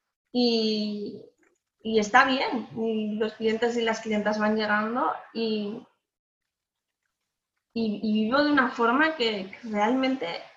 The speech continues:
es a mi manera. O sea, lo que obtienes, la recompensa, es mucho mayor que, que la otra forma en la que vivías.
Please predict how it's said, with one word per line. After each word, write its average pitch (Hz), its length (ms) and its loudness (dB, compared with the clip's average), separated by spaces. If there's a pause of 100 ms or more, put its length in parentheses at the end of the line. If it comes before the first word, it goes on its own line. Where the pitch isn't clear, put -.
(520)
es 226 140 -6
a 294 40 2
mi 320 140 4
manera. 196 440 -2
O - 720 -20
sea, 233 180 4
lo 220 160 2
que 233 80 0
obtienes, 269 720 -4
la - 120 -2
recompensa, 226 960 -4
es - 480 -8
mucho 285 400 0
mayor 202 500 -2
que, - 500 -8
que 214 120 -8
la 208 180 -2
otra 220 220 -4
forma 220 400 -4
en 208 60 -4
la 202 120 -4
que - 120 -10
vivías. 202 600 -12